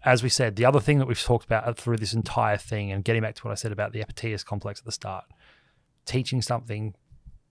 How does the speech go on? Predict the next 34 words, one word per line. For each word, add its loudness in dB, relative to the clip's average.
people 0
what -10
they -4
already -2
know -4
is -2
the -2
other -6
part -10
of -16
this. -16
If -12
you 0
think 0
you 2
already 2
know, -2
then 2
your 2
ability -2
to -4
actually -10
fix -8
your, -8
you -10
know, -12
your 2
isms, -2
let's -10
call -6
them -6
what -6
they 0
are, -2